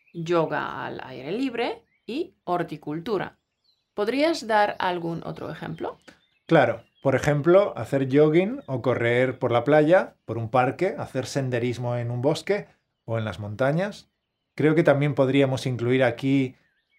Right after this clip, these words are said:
Speaker 2: el arte en la naturaleza, por ejemplo, pintar al aire libre.
Speaker 1: Sí, creo que sí. Hmm, dime, Mauro,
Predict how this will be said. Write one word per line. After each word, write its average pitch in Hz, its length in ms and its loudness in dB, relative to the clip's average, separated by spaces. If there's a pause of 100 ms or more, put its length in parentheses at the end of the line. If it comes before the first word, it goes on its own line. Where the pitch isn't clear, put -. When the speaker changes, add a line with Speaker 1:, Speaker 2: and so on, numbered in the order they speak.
(120)
Speaker 2:
el 127 160 2
arte 147 320 2
en 123 80 -2
la 120 100 0
naturaleza, 113 720 0 (100)
por 113 140 -4
ejemplo, 135 460 0
pintar 120 400 -2
al 113 160 2
aire 113 260 -2
libre. 135 360 0 (300)
Speaker 1:
Sí, - 580 -8 (140)
creo 160 380 -4
que 180 100 -6
sí. 147 400 -8 (1080)
Hmm, 175 920 -6
dime, 180 400 0 (400)
Mauro, 190 640 2